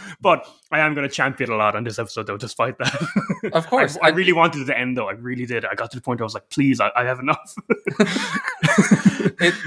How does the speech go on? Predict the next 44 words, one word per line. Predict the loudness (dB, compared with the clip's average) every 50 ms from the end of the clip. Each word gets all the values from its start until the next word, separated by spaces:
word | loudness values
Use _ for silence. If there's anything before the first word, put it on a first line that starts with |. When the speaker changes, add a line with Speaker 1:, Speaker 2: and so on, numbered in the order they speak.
| -10 -12 -14
Speaker 1:
you | -6 2 4 6
know, | 6 6 4 2
it's | 2 4 6
almost | 6 6 6 6 6 4 4 0 -4 -8 -6
the | -2 2 2
opposite | 2 2 2 0 -2 0 -2 -2 -2 -4
kind | -4 -2 -2 -2
of | -2 -4 -6 -12 -18 -14 -6
reaction | -2 0 2 4 2 2 0 -2 -4 -4 -4 -4 -2 0
that | 2 2 2
I | 2 2 2 4 4
had | 2 0 0 0 -2 -4 -8 -16 _ _ -20 -20 _ _ _ _ _
with | 2 2 2 2 2
my | 2 4 4 4 2
playtime | 0 -2 -2 -2 -2 -2 0 2 2 2 2 2 0
of | -2 -4 -4 -8 -12 -12 -4
Horizon | 0 2 4 4 4 2 0 -2 -6
Forbidden | -6 -6 -2 -2 -2 -2 -2
West. | -4 -4 -4 -2 -4
I | -2
think | -2 -2 -4 -4 -6 -12 _ -20 -20 -20 _ _ -4
I | -4
put | 0 0 2 2
it | 2 2
in | 2 2 4
our | 2 2
group | 2 0 -4 -8 -6 -6
chat, | -4 -2 0 0 0 0 -2
or, | -2 -2 -2 -4 -4 -4
or | -4 -4 -4
else | -4 -4 -8
I | -10
just | -10 -10 -10 -8
pinged | -8 -6 -6 -8
you | -8
directly, | -8 -4 -4 -4 -4 -4 -6 -8 -6
and | -6
I | -8
was | -10 -10 -8
like, | -8 -8
"Okay, | -8 -4 -2 0 0 0 -4 -8 _ _ _ _ _ _ _ _ _ _ _ _ _ _ _ _ _
thirty-five, | 0 0 2 2 0 -2 -2 -2 0 2 4 4 4 4 4 2 2 0 -4 -8 -12 -18 -12 0
thirty-seven | 2 4 4 4 2 2 2 4 4 4 4 2
hours | 2 2 2 2 0 0 -2 -4 -6 -8 -12 -14 -14